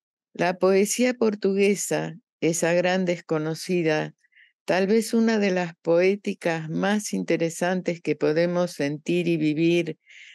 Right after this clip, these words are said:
en la intensidad que la palabra y la emoción, que la inteligencia y el lenguaje reafirman en su valor comunicativo, tiene en Eugenio de Andrade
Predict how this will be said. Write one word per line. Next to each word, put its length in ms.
en 220
la 100
intensidad 800
que 120
la 180
palabra 580
y 80
la 160
emoción, 880
que 140
la 120
inteligencia 1000
y 120
el 140
lenguaje 840
reafirman 800
en 140
su 180
valor 460
comunicativo, 1120
tiene 540
en 100
Eugenio 600
de 100
Andrade 720